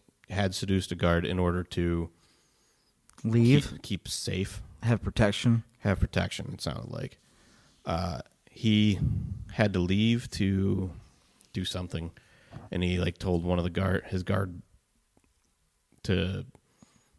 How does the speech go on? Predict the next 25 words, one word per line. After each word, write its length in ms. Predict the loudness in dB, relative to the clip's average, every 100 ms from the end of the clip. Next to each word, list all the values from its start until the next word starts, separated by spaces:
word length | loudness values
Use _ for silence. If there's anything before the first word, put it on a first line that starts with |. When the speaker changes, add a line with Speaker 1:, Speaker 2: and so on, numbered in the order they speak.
| -8
Speaker 1:
keep 140 | 4 6
an 60 |
eye 160 | 6 0
on 80 | -2
her, 120 | -2
make 160 | -2
sure 160 | 0 0
she 120 | 4
Speaker 2:
Yeah. 40 | 4
Speaker 1:
stayed 340 | 2 2 0
safe 360 | 2 2 2 2
and 100 | 2
Speaker 2:
Uh-huh. 220 | 4 6
Speaker 1:
everything. 320 | 4 2 -2 -2
Speaker 2:
Yeah. 260 | 0 0 -2 -6 _ _
Speaker 1:
And 380 | 0 2 2 2
that 160 | 0 0
guy 320 | 2 2 0 -4 -6
apparently 420 | 2 4 4 4 4 4
either 180 | 4 6
wasn't 360 | 6 4 2 -4 -14 -6
very 260 | 2 4 4
helpful, 580 | 4 2 2 4 4
didn't 240 | 4 2 2
care, 520 | 4 6 8 6 2